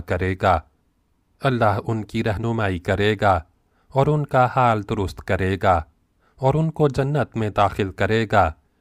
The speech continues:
جس سے ان کو واقف کرا چکا ہے۔ اے اہل ایمان، اگر تم نے اللہ کی مدد کی تو اللہ تمہاری مدد کرے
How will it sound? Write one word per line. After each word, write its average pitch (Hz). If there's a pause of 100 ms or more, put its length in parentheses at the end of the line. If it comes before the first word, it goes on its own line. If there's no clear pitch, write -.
(120)
جس 113
سے 104 (100)
ان 113
کو 104
واقف 95
کرا 92
چکا 95 (100)
ہے۔ 92 (1300)
اے 117 (120)
اہل 110
ایمان، 104 (500)
اگر 123
تم 143
نے 156
اللہ 139
کی 123
مدد 110
کی 107 (440)
تو 143
اللہ 147
تمہاری 123
مدد 101
کرے 104